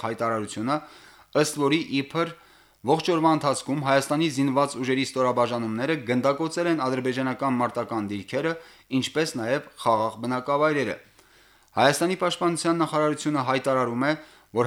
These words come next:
Հայաստանի զինված ուժերը սահմանի ողջ երկայնքով որևէ գործողություն չեն իրականացրել և նույնիսկ մեկ կրակոց չեն արձակել։ Ավելին, ի տարբերություն Ադրբեջանի նման մշտական գործելավոճի, Հայաստանի Հանրապետության զինված ուժերը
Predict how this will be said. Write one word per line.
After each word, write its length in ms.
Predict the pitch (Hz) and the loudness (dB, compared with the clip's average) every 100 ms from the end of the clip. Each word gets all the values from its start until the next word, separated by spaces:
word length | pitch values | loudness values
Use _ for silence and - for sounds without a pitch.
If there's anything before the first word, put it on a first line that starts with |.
| 131 | 4
Հայաստանի 400 | 147 160 175 170 139 | 4 2 -2 0 0
զինված 440 | 151 135 143 104 | 2 2 0 -2
ուժերը 360 | 127 120 131 147 | -4 0 0 -2
սահմանի 440 | - 147 147 147 160 123 | 0 0 2 0 0 0
ողջ 180 | 147 147 147 | 0 0 -4
երկայնքով 500 | 131 127 120 113 135 131 - 110 | -4 -4 -4 -2 -2 -2 -4 2
որևէ 260 | 151 143 123 | 4 4 2
գործողություն 560 | 113 117 120 113 117 107 | 0 0 -2 -4 -4 -6
չեն 260 | 117 123 143 | -4 -2 0
իրականացրել 640 | 156 156 156 156 165 165 160 - - - 139 | 0 2 2 2 -2 -2 -6 -20 -12 0 4
և 120 | 131 | 4
նույնիսկ 440 | 117 156 - - 110 135 | 2 -2 -4 -8 -2 0
մեկ 200 | 160 117 | 0 0
կրակոց 400 | 110 104 123 131 - | -2 -2 -4 -6 -6
չեն 280 | - 123 95 | -4 -2 -4
արձակել։ 440 | 92 92 - 76 - _ - - - - | -6 -10 -8 -10 -10 _ -20 -20 -20 0
Ավելին, 440 | 113 143 165 131 - | 2 4 4 0 -2
ի 60 | 113 | -6
տարբերություն 600 | 127 156 156 170 170 202 180 | 2 2 2 -2 -2 0 0
Ադրբեջանի 520 | 170 165 165 165 170 | 0 0 0 2 0
նման 300 | 165 151 151 139 | 0 2 2 2
մշտական 460 | 131 - 135 139 123 | 0 0 0 0 0
գործելավոճի, 600 | 123 127 123 117 104 147 170 - - - - | 0 0 0 0 -2 -4 -6 -10 -20 -20 -4
Հայաստանի 380 | 107 135 - 185 | 2 2 2 0
Հանրապետության 560 | 190 175 165 - 156 147 | 0 0 -2 0 0 0
զինված 400 | 117 139 131 131 104 | 0 2 2 0 -2
ուժերը 360 | 110 123 151 | -4 0 0